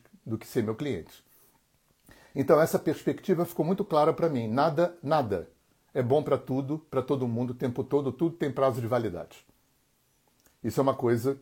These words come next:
que ficou muito, muito, muito clara pra mim. A outra coisa que ficou muito, muito, <laughs> muito clara pra mim nesse tempo todo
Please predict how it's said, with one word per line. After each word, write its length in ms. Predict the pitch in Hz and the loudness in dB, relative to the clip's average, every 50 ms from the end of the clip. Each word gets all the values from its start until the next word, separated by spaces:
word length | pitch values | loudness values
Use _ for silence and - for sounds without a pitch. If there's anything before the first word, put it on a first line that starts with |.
| - _ | -10 _
que 300 | - 139 127 139 - - - _ _ _ _ _ _ _ _ _ | -6 -2 -2 -2 -2 -6 -12 _ _ _ _ _ _ _ _ _
ficou 340 | - - - 165 - 170 147 | -8 -4 -4 -2 0 0 0
muito, 680 | 147 135 139 147 156 170 175 160 135 - - 107 95 - | 0 0 2 4 4 6 6 4 2 -2 -4 -8 -4 -2
muito, 400 | 120 127 135 131 120 123 95 87 | 0 2 2 2 0 -2 -6 -6
muito 300 | 92 113 120 120 123 110 | -4 -2 -2 -2 -4 -4
clara 320 | - 107 98 92 87 90 | -2 0 0 0 0 -2
pra 160 | - 92 90 | -4 -4 -6
mim. 140 | 78 76 71 - _ _ _ _ _ _ _ _ _ _ _ _ - | -8 -8 -12 -18 _ _ _ _ _ _ _ _ _ _ _ _ 6
A 60 | 147 | 6
outra 240 | 156 190 190 190 175 | 8 8 8 6 6
coisa 300 | - 190 185 147 180 185 | 6 6 6 6 6 2
que 100 | - - | -2 -2
ficou 360 | - 180 165 - - 170 156 | -4 -4 -2 2 2 2 2
muito, 540 | 135 139 147 156 170 196 208 202 - 202 185 | 2 2 0 2 2 2 2 2 0 0 0
muito, 400 | 160 151 143 151 175 170 - - - | 2 4 4 4 4 2 0 -2 -2
<laughs> 40 | |
muito 280 | 156 139 147 147 156 127 | 0 2 2 0 0 -2
clara 340 | - 127 110 101 101 101 107 | 0 2 2 4 4 2 0
pra 180 | - 139 117 | 0 0 -2
mim 140 | 98 107 117 | -2 -2 -2
nesse 280 | 113 110 110 - - - | -2 -2 -4 -4 -6 -6
tempo 280 | - 110 98 - 131 | -4 -4 -4 -4 -4
todo 420 | 117 - 135 156 165 135 90 78 | -6 -4 -2 0 0 0 -2 -4